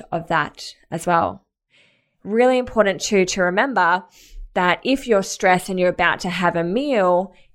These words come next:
if you want to get into that good rest and digest so that you can digest that meal and get all the good nutrition out of it,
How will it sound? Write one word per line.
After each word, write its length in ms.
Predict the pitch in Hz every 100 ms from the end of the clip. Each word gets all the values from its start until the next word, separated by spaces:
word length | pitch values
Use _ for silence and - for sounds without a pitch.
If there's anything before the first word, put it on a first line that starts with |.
| -
if 180 | 208 208
you 80 | 208
want 240 | 196 233
to 100 | 240
get 160 | 208 185
into 260 | 185 185 190
that 200 | 175 170
good 200 | 196 180
rest 280 | 190 180 180
and 80 |
digest 440 | 180 175 185 180 -
so 40 |
that 160 | 185 -
you 80 | 180
can 140 | 180
digest 480 | 175 170 180 180 -
that 160 | 170
meal 180 | 175 175
and 120 | 175
get 160 | 175 175
all 100 | 170
the 80 | 170
good 140 | 170
nutrition 440 | 165 165 226 220 208
out 160 | 165
of 120 | 165
it, 260 | 165 180